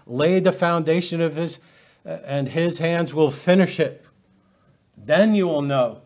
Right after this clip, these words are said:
that God has sent me." Uh, the, this is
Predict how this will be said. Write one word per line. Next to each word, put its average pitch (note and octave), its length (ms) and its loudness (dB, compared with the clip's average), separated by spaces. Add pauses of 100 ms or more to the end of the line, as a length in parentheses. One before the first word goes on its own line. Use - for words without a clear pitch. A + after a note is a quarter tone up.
(480)
that C3+ 180 -6
God C3+ 280 0
has A#2+ 160 -6
sent B2+ 240 -4
me." G#2 220 -14 (200)
Uh, A#2 260 -10 (400)
the, C3+ 320 -6
this C#3 480 -4
is D#3+ 340 -10